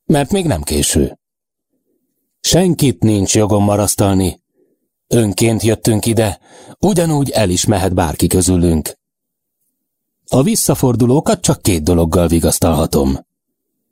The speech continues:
Ha sikerül, olyan útról maradnak le, amilyen nem volt még az emberiség történetében.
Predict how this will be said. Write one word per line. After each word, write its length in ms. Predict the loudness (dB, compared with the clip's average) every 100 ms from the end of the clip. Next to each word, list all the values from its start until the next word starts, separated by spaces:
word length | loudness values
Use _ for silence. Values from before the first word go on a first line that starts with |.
| _ _ _ _ _ _ _
Ha 160 | -2 0
sikerül, 880 | 0 0 0 0 0 -4 -6 -10 -16 _ _ _ _ _ _ -2
olyan 340 | 0 0 0
útról 420 | -2 0 2 2
maradnak 440 | 4 2 2 0 0
le, 240 | -4 -4 _ _ _ _ _
amilyen 400 | 0 0 2 0
nem 240 | -2 -2 -2
volt 240 | -2 0
még 180 | 0 2
az 120 | 0
emberiség 500 | 0 2 0 0 0
történetében. 920 | 0 0 0 0 0 0 0 -2 -4